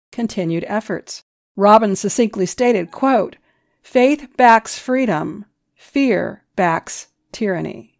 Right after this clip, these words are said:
End quote. We need to truly hear what Robin said.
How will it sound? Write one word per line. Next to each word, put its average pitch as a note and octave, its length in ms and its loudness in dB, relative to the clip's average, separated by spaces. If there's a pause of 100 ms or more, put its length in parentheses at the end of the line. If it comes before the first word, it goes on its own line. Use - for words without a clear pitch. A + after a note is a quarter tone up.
(120)
End E3 240 -6
quote. - 420 -10 (560)
We F#3+ 100 2
need D#4+ 140 6
to D#4+ 80 0
truly C#4+ 500 -4
hear B3 240 -2
what G#3 100 -2
Robin G3 300 0
said. A3+ 500 -6